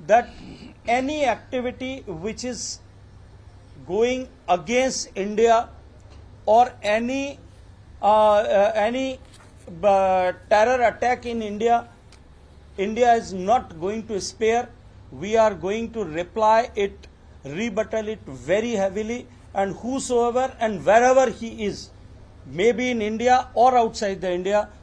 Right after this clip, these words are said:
will have to pay a heavy price. The way India have rebutted during, uh, uh, surgical strike and air strike, the impact was so clear and loud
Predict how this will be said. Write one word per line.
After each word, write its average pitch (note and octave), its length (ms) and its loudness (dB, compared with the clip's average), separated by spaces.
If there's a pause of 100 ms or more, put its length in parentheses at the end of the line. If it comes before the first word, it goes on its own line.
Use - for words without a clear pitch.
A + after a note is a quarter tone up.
will G3+ 160 -2
have F#3+ 300 2
to A3 80 -8
pay G#3 320 -4
a F3+ 120 -2
heavy E3 400 -2
price. E3+ 520 -4 (720)
The E3+ 100 2
way A#3 300 0
India A#3 260 -2
have G#3+ 340 0
rebutted A3+ 560 -4 (720)
during, A3+ 540 -2
uh, G#3 220 2 (360)
uh, F#3 480 4
surgical G#3+ 680 -2
strike A3+ 480 0 (100)
and A3 220 2
air A3+ 280 2
strike, A3 400 -2 (1200)
the F#3+ 240 -2
impact A3+ 460 0
was A3 220 -4
so B3+ 360 0
clear A3+ 360 -4
and G#3 180 -4
loud G#3 320 0